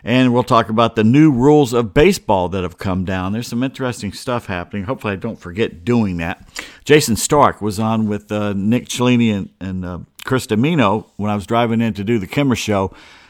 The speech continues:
And, uh, he said some very interesting things about the new rules that I had not thought of. So, and of course, that's what Jason Stark does. He's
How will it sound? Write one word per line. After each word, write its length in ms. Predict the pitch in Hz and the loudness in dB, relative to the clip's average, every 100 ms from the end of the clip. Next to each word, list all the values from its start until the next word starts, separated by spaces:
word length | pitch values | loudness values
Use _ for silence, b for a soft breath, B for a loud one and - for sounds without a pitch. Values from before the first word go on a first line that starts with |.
| B | B
And, 260 | 107 107 101 | -6 -4 -4
uh, 60 | |
he 160 | 98 214 | -2 -2
said 240 | - 113 | 2 0
some 160 | 95 85 | 0 -6
very 420 | 82 160 214 151 | 2 6 6 6
interesting 560 | 143 - 135 - 113 101 | 2 4 4 4 0 0
things 380 | 143 147 117 | 2 2 2
about 240 | 95 107 104 | 0 -2 -2
the 80 | 107 | 0
new 200 | 117 110 | 0 0
rules 520 | 127 170 113 107 - | 2 4 4 0 -2
that 160 | 98 - | -4 0
I 200 | 123 170 | 2 2
had 220 | 135 120 | 0 0
not 260 | 127 147 - | 0 -2 0
thought 200 | 156 82 | -2 -2
of. 360 | - - - | -8 -10 -18
So, 260 | - 101 95 | -10 -6 -4
and 100 | 95 | -6
of 100 | 107 | -6
course, 200 | 104 101 | -6 -4
that's 220 | 113 113 | -4 -4
what 140 | 113 | -6
Jason 340 | 107 127 - 113 | -2 -2 -2 -4
Stark 320 | - 131 110 | -2 -2 0
does. 300 | 127 135 87 | -2 -2 -2
He's 360 | 110 107 - | -6 -8 -12